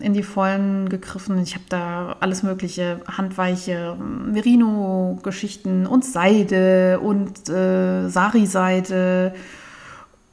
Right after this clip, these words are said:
und was nicht alles reinkadiert und dann solche Artbeds gemacht. Das hat auch richtig Spaß gemacht. Ich wollte zuerst diese Artbeds dann noch in eine Rolex ziehen, aber dazu war ich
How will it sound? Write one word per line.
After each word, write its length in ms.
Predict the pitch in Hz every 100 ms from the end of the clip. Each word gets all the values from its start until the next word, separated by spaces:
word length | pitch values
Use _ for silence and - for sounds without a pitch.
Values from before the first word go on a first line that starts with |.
| _
und 520 | - 202 185 185 185 196
was 220 | 185 214
nicht 240 | 190 190
alles 320 | 190 185 185
reinkadiert 600 | 185 185 190 185 190 185
und 220 | - 185 180
dann 120 | 180
solche 280 | 185 180 -
Artbeds 720 | - - - - 220 - -
gemacht. 300 | 220 220 208
Das 140 | 196
hat 120 | 190
auch 140 | 180 185
richtig 260 | 185 185
Spaß 280 | - 180 -
gemacht. 180 | 180 170
Ich 160 | 196 226
wollte 240 | 285 330
zuerst 480 | - - 214 214 214
diese 260 | 196 190
Artbeds 380 | - 220 - 202
dann 120 | 196 185
noch 100 | 190
in 80 |
eine 80 | 196
Rolex 680 | 185 196 247 202 175 - -
ziehen, 480 | - 196 190 226 - - - - _ _ _
aber 920 | 208 208 214 214 208 208 202 208 208 - - - -
dazu 360 | 190 185 - 202
war 100 | 180
ich 140 | 180